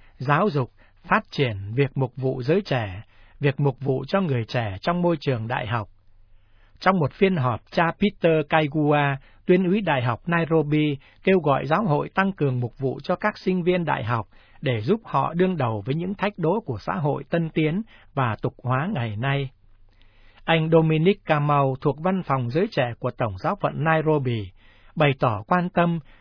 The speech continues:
vì một số linh mục không thích hợp với việc mục vụ cho người trẻ. Anh nói, trong một số trường hợp, các linh mục ấy rốt cục chỉ làm cho người trẻ thất vọng, bất mãn, hơn là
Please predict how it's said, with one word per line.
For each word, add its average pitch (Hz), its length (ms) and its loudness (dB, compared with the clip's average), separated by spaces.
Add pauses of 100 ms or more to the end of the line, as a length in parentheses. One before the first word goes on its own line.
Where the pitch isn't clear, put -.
(120)
vì 160 100 4
một 143 180 2
số 214 240 2
linh 202 260 2
mục 120 160 0
không 185 260 0
thích 247 260 -4
hợp 120 260 -4
với 196 100 2
việc 143 240 -2
mục 135 220 -2
vụ 135 300 -2
cho 175 120 -2
người 120 280 -4
trẻ. 98 380 -8 (600)
Anh 151 240 2
nói, 143 340 2 (380)
trong 185 200 2
một 151 80 0 (120)
số 185 200 2
trường 139 220 0
hợp, 120 200 0 (280)
các 220 180 0
linh 202 220 4
mục 131 140 0
ấy 175 280 0
rốt 226 140 2 (120)
cục 135 160 0 (260)
chỉ 135 200 0
làm 143 240 2
cho 185 140 -2
người 139 260 0
trẻ 107 320 -4
thất - 200 -4
vọng, 131 220 0 (280)
bất 185 220 0
mãn, 160 340 -2 (300)
hơn 214 180 4
là 147 180 2